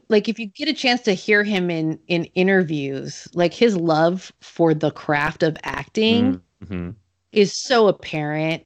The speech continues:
Speaker 2: Yeah.
Speaker 1: He loves it. And yes, he takes on a lot of, he does take on some dubious projects.
Speaker 2: <laughs> Yes.
Speaker 1: Not,
Speaker 2: <laughs>
Speaker 1: not every project that he works on is a winner.
Speaker 2: <laughs>
Speaker 1: Um, but even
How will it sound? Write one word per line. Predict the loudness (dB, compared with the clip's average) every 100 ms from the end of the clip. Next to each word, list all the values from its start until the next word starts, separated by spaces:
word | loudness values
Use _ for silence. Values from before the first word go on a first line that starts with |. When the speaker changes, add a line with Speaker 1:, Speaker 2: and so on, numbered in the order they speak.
| _ _ _ _ _ _ _ _ _ _ _
Speaker 2:
Yeah. | -8 -4
Speaker 1:
He | 0
loves | 2 4 2 2 0
it. | 0
And | 0 -2
yes, | 2 2 2 -2
he | -10 -8
takes | -4 -4 0
on | 0
a | 0
lot | -2 0
of, | -2 -4 -12 _ _ _ _ _ _ -6
he | -2
does | 2 2 2
take | -2 -2 -2
on | -4
some | -2 -2 -2 -8 _ _ -10
dubious | 0 0 2 0 -2
projects. | -2 -2 -2 -8 -12 -14 -8 -2 0
Speaker 2:
<laughs> | -2 -4 -10 -10 -16 _ -16 -14 -12 -12 -2
Yes. | -2 -2 -12 -20 -6
Speaker 1:
Not, | 0 2 2 -2
Speaker 2:
<laughs> | _
Speaker 1:
not | 0 2 2
every | 0 -2 -4
project | 0 0 2 -2
that | -4 -4
he | -4
works | 0 -2 -2 -4
on | -2 -2
is | -4 -4
a |
winner. | -6 -8 -12 -18 -20 -20 _ _ _ _
Speaker 2:
<laughs> | -12 -10 -8 -8
Speaker 1:
Um, | -2 0 2 2 0 -6 _ _ _ -20 2
but | 2 2
even | -4 -6 -2 0 0 -2 -2